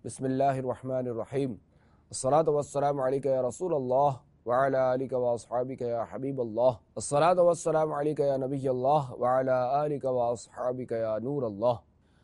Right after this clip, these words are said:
اللہ کریم کے آخری نبی صلی اللہ تعالی علیہ وآلہ وسلم نے ارشاد فرمایا، "جس نے دن اور رات میں میری طرف شوق و محبت کی وجہ سے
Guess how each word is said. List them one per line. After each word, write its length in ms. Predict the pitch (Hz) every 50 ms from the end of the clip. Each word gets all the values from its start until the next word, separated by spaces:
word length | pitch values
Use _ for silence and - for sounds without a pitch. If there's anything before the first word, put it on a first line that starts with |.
| _ _ -
اللہ 160 | 147 165 202 214 220 220
کریم 220 | 208 202 214 214
کے 80 | 196 185
آخری 320 | 170 165 160 170 190 190
نبی 260 | 180 165 160 180 208
صلی 200 | 175 151 170 160
اللہ 280 | 165 165 180 175 165 160 -
تعالی 340 | 156 147 151 160 165 160 156 151
علیہ 200 | 151 160 160 160
وآلہ 400 | 147 151 143 147 147 143 135 143
وسلم 460 | 135 131 120 - 123 123 139 151 156
نے 120 | 156 143 135
ارشاد 260 | 120 - - 127 120 -
فرمایا، 360 | 117 110 117 123 120 113 98 87 92 - _ _ _ _ _ -
"جس 240 | 147 208 220 -
نے 120 | 226 214 180
دن 260 | 156 131 196 240 254 254 247
اور 160 | 185 175 160
رات 320 | 147 151 170 190 - 156
میں 240 | 156 143 135 120 104 - - _ _ _ _ _ _ _ _ _
میری 320 | - 131 156 196 233 262 262
طرف 280 | 196 220 214 208 196
شوق 300 | 165 - 180 196 202 180
و 80 | 214 190
محبت 380 | 170 160 143 151 156 175 180 -
کی 80 | - 165
وجہ 300 | 151 147 139 151 170 180
سے 320 | 160 - 151 135 120 107